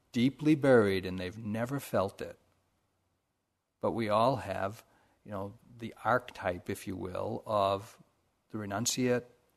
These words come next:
the spiritual seeker, um, the one who lives,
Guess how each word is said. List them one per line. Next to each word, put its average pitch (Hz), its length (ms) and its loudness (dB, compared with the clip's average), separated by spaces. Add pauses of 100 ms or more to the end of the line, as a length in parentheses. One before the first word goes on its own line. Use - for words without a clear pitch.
(140)
the - 80 -20
spiritual 110 420 -4
seeker, 113 600 -2 (600)
um, 101 520 -10 (880)
the 113 80 -2
one 110 340 0
who 101 300 -4
lives, 110 680 -4